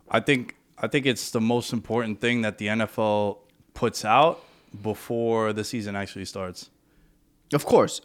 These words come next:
Speaker 1: 'Cause it's different than any other sport because there's only eighteen games, well, eighteen weeks, right? So it means more that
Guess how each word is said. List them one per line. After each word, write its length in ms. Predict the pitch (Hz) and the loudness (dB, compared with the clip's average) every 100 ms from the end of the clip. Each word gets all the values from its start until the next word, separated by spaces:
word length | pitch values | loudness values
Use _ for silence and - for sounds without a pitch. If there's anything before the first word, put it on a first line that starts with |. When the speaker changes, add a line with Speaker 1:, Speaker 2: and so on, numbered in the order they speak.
| _ _ | _ _
Speaker 1:
'Cause 480 | 120 117 98 - - _ _ _ _ _ - | 2 2 0 -8 -12 _ _ _ _ _ -2
it's 240 | 123 123 | 0 0
different 520 | 113 170 190 196 156 | 4 4 6 2 4
than 440 | 139 127 117 113 - | 6 6 4 0 -2
any 240 | 131 127 127 | 0 2 4
other 180 | 120 113 | 2 0
sport 280 | - 120 107 | 0 -2 0
because 240 | 113 110 | 0 0
there's 160 | 107 104 | 0 0
only 280 | 107 104 107 | 0 0 -2
eighteen 380 | 110 - 107 | -4 -4 -6
games, 460 | 101 98 87 85 - | -4 -4 -4 -10 -6
well, 180 | 110 107 | -2 0
eighteen 360 | 117 - 104 104 | 0 -2 -4 -2
weeks, 300 | 98 85 - | -4 -6 -4
right? 320 | 95 101 - | -2 -4 -6
So 280 | - 110 104 | -6 -4 -2
it 300 | 117 110 - | -2 -4 -6
means 420 | 113 127 127 107 | -2 2 2 0
more 600 | 107 117 117 107 92 92 - _ _ _ _ | -2 2 2 2 2 -2 -8 _ _ _ _
that 380 | 98 92 95 | 0 2 0